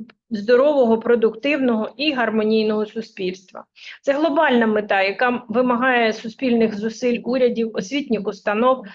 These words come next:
громадських організацій і, е, з кожного з нас. Впровадження валеології в систему освіти — це важливий крок до створення здорового, продуктивного, економічно стабільного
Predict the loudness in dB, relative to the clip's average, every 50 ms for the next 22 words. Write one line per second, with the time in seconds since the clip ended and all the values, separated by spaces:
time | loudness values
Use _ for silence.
0 | -18 -18 -16 -10 -4 -2 0 0 0 0 -2 -4 -10 -6 -2 -2 -2 0 0 0
1 | 0 0 0 2 0 0 0 -2 -4 -4 -4 -4 -4 -8 -16 -18 -18 -14 -14 -16
2 | -16 _ _ _ _ _ _ _ _ _ _ _ _ _ _ _ _ _ _ _
3 | _ -2 0 2 2 4 2 2 0 -2 -4 -6 -6 -2 2 2 2 2 2 -2
4 | -8 -2 0 0 0 2 2 2 2 2 2 -2 0 2 2 0 0 0 -4 -4
5 | -4 -4 -10 -14 -20 -20 -20 _ _ _ _ _ -2 -2 0 2 2 0 0 -2
6 | -4 -2 2 2 2 2 0 -2 _ _ _ _ _ _ _ _ _ _ _ _
7 | -12 -4 0 2 6 6 6 6 6 4 4 4 4 4 2 2 2 0 -2 -2
8 | 0 0 0 2 4 4 4 2 0 -2 -4 -4 0 0 0 -2 0 -2 0 2
9 | 0 0 0 2 2 2 4 2 0 0 0 0 2 4 2 2 0 _ _ _
10 | _ _ _ _ _ _ _ _ _ _ _ _ _ _ _ _ _ _ _ _
11 | _ -8 -4 0 2 4 4 4 2 0 -4 -12 -10 -4 0 2 2 4 6 6
12 | 4 4 2 2 2 2 4 4 6 4 4 4 2 2 2 2 -2 2 2 2
13 | 2 2 -2 -4 -2 -2 -2 0 0 2 2 2 2 2 0 -2 -4 -4 -4 -2
14 | -2 -2 -2 -2 -4 -6 -8 -8 -8 -8 -8 -8 -6 -6 -6 -6 -4 -4 -6 -6
15 | -8 -10